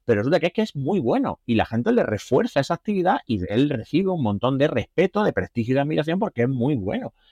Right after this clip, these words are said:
Y a lo mejor resulta que en los estudios no es bueno y ahí sí. O a lo mejor resulta que en los estudios es bueno y aquí sí, pero es que esto le interesa más porque, coño, que es divertido. Que es,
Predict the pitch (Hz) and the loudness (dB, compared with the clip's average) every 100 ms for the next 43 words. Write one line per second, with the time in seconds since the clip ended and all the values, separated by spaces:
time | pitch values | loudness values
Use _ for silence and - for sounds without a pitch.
0 | - - 85 90 123 147 165 196 202 - | -20 -4 -2 0 2 2 2 0 -2 -6
1 | _ _ _ _ _ _ _ _ - 117 | _ _ _ _ _ _ _ _ -2 2
2 | 107 95 127 131 135 135 123 147 127 113 | 2 0 0 0 2 0 2 2 4 2
3 | 104 - 226 240 _ _ - - 196 202 | 0 -2 -2 -2 _ _ -18 0 2 4
4 | 202 311 320 302 247 208 - 240 202 202 | 4 2 0 0 2 2 4 2 4 0
5 | 180 220 202 - 156 151 180 196 175 180 | 2 2 0 0 0 2 0 0 0 0
6 | 190 - 175 165 165 170 170 170 127 113 | 0 0 0 2 0 0 0 0 -2 0
7 | 214 254 131 151 196 113 - 262 - - | 0 0 -2 0 2 2 0 0 -2 -4
8 | _ _ 165 143 117 170 | _ _ 2 4 4 0